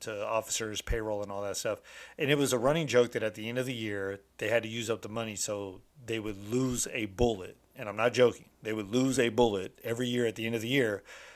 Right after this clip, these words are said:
and then do a big search and go tear everything up 'cause everyone would get overtime 'cause they all gotta come in and work and do all this stuff, right? <clears throat> I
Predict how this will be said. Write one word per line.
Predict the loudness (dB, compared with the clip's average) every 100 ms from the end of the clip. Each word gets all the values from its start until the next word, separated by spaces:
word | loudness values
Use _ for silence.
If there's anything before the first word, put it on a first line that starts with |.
| -8
and | -2 0
then | 0 2
do | 2
a | 2
big | 2 -2 2
search | 2 2 0 -4
and | -6 -2
go | -4
tear | 0 2 2
everything | 0 -6 0
up | 0 0
'cause | -6 -8 -8 -14 -10
everyone | -6 -4 -4
would | 0
get | 6
overtime | 6 6 -2 -4 -2
'cause | -4
they | 2
all | 4 4
gotta | 2
come | 0 -4
in | -2
and | -2
work | -2 -4
and | -2
do | 0
all | 0
this | -2
stuff, | -6 -6 -6 -8
right? | -6 -8 -14 -20 -20 -20 -20
<clears throat> | -20 _ _ 2
I | 4 6 4 2 0 0